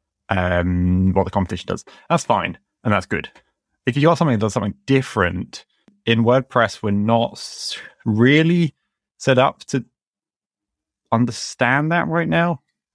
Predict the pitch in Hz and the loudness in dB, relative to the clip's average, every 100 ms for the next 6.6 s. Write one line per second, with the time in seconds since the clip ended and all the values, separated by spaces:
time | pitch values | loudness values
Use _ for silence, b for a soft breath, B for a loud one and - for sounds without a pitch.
0 | - - 107 - 127 127 120 110 - _ | -14 -8 -6 0 0 0 -2 -2 -4 _
1 | _ _ _ - 117 113 113 110 101 - | _ _ _ 0 2 4 4 2 0 -8
2 | _ _ _ _ _ _ _ 98 92 92 | _ _ _ _ _ _ _ -2 0 0
3 | 90 92 - - 120 123 101 110 107 110 | 0 -4 -8 0 2 4 4 2 2 0
4 | 98 90 80 - 90 92 95 92 - 87 | -2 -2 -4 -2 -2 -2 -2 -4 -4 -8
5 | - - 95 90 95 95 92 87 87 87 | -8 -6 -6 -2 0 0 0 0 -2 -2
6 | - 85 85 85 95 92 | -6 -4 -4 -2 -4 -4